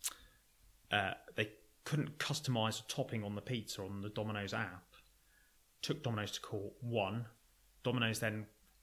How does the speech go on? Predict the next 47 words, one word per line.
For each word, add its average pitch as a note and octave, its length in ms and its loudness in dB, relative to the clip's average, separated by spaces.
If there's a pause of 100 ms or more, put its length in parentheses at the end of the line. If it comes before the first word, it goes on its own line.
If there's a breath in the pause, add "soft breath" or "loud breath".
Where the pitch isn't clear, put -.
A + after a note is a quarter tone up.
c-, - 100 -14
tried A2+ 200 -2
to - 60 -10
countersue, G#2+ 720 -2
lost. G#2+ 340 -4
It - 80 -4
actually A2+ 240 -2
ended A2 160 -2
up - 160 -6
costing G#2 340 -6
Domino's G2+ 340 -4
more A2 300 0
in G#2 140 -4
court A2 300 -4
fees G2 280 -4
than G2+ 80 -8
it - 180 -8
would A2+ 160 -4
have G2+ 120 -4
done G#2 160 -2
to - 80 -14
fix - 280 -6
their G#2+ 80 -4
problem. G#2+ 540 -4 (600 loud breath)
And G#2 120 -4
in G#2 100 -2
September A2+ 480 0
this G#2+ 260 -4
year, G#2 120 0
the, G2+ 280 -6 (100)
the B2+ 40 -8
Supreme - 480 -4
Court G#2 320 -6
ruled G#2 380 -4 (880)
in A2+ 120 -2
Los G2 180 -2
Angeles, G#2 480 0
ruled G2+ 320 -4
that, - 480 -4
um, G2 260 -4 (800 loud breath)
you A2+ 80 -4
know, F#2 100 -2 (300)
uh, A2 160 8
it, F#2+ 240 -2
it's A#2+ 200 0
mainly C3 180 6
supporting G#2+ 380 0